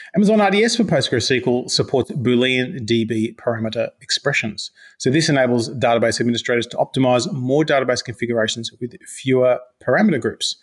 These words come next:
So this makes it nice and easy to templatize your configuration using your parameter groups.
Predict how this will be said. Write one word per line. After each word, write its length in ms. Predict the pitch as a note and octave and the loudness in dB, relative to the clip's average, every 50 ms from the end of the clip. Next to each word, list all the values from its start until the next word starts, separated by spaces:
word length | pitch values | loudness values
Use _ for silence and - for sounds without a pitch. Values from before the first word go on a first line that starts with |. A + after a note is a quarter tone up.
| - - - - - _ _ | -20 -20 -20 -20 -20 _ _
So 160 | - - B2 | -6 -4 0
this 160 | B2 B2+ - - | 0 0 2 2
makes 220 | B2+ B2 A2+ - | 0 0 0 -4
it 80 | A#2+ - | -6 -4
nice 280 | C3 B2+ C3+ B2 - | 0 0 0 0 0
and 120 | C#3+ B2+ B2+ | 0 2 2
easy 240 | B2 A#2 A#2+ A#2 | 2 2 0 0
to 260 | A2 - - B2 B2 B2 | -2 0 -2 -2 -2 -2
templatize 840 | A#2+ - D#3 E3 E3+ E3+ E3+ D#3 - - B2 A2+ G#2+ G#2 G#2 - A#2 | -2 -2 -2 -2 0 0 0 -2 0 0 2 2 2 2 0 0 -4
your 80 | A2+ | -4
configuration 640 | - - A2 - - A2+ A#2+ A#2 A2+ G#2+ - - A#2+ | -4 -6 -12 -10 -6 -4 0 0 2 0 0 -2 -2
using 180 | A2+ G#2+ A#2 A#2 | -2 -2 -4 -6
your 100 | A2 A2 | -8 -8
parameter 340 | - A#2+ A#2 B2 B2 B2+ A#2 | -6 -6 -4 -2 -2 -2 0
groups. 360 | D3 F3+ - - - - | 0 -2 0 0 -2 -4